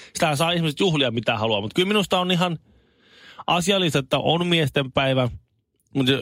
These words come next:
mä en tiedä, kertooko se naisista vai miehistä vai ylipäätään rakenteista vai mistä se kertoo, että tätä miesten päivää ei siis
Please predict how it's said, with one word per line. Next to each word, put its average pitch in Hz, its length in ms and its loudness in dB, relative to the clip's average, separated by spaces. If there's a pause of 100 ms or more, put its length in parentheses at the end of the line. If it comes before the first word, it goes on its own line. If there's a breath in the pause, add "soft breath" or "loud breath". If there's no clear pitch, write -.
(120)
mä 165 140 0
en 180 60 0
tiedä, 170 140 0
kertooko 170 400 0
se 165 100 0
naisista 170 520 0
vai 131 120 2
miehistä 139 580 0
vai 123 160 2
ylipäätään 117 580 0
rakenteista 117 680 0
vai 110 120 2
mistä 135 260 0
se 123 180 0
kertoo, 104 480 0
että 104 180 -6
tätä 120 140 0
miesten 123 400 0
päivää 104 400 0
ei 123 240 0
siis 110 320 -2